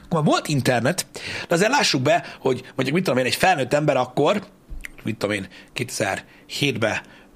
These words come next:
már most, ú, vigyázzál, mert durva tudsz, mert számolni kell, voltam tizenkilenc, tizenkilenc éves, akkor mondjuk, mit tudom én, egy harmincöt-negyven év körüli fickó,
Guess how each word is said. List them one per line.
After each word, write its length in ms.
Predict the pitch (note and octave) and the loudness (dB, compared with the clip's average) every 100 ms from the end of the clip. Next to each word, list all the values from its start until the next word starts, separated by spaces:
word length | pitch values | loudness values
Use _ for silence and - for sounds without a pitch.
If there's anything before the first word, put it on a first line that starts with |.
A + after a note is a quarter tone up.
| - | -8
már 180 | - G#2+ | -2 0
most, 220 | G#2 - | -2 -4
ú, 200 | - G2 | -6 -6
vigyázzál, 440 | G2 A2 F#2+ G2+ G#2+ | -2 -2 -2 -2 -4
mert 160 | G#2+ | -2
durva 240 | G#2+ B2 G#2 | -2 0 -2
tudsz, 200 | F#2+ G#2 | -4 -4
mert 160 | G#2+ G2 | -4 -2
számolni 480 | - A2+ G2+ F2 F2+ | -2 0 -2 -4 -2
kell, 180 | G#2+ A2 | -2 0
voltam 220 | A#2 G2+ | -2 -2
tizenkilenc, 680 | A#2 A2 F#2+ C3 D#3+ F3 - - - - - - | -2 -2 0 2 2 0 -4 -10 -14 -14 -16 -2
tizenkilenc 500 | D#3+ C#3+ C3 B2 G2+ | 0 2 0 0 0
éves, 360 | C3+ F#3 F3 - - | 2 2 0 -4 -2
akkor 320 | G3 G#3+ F3 C3+ | 2 4 4 2
mondjuk, 240 | D3 C3+ | 2 2
mit 100 | F3 | 0
tudom 160 | D#3 C#3 | 0 0
én, 60 | |
egy 100 | B2+ | 2
harmincöt-negyven 840 | - D#3+ C#3 C#3 C3 B2 D3+ C#3 B2 | 2 2 2 0 0 2 2 2 2
év 200 | B2+ - | 0 2
körüli 440 | C3 A#2+ A2 F#2+ - - - - | 2 2 0 -4 -8 -20 -20 -12
fickó, 640 | A#2+ F#3 F#3 A#3 A#3+ | 0 2 2 2 2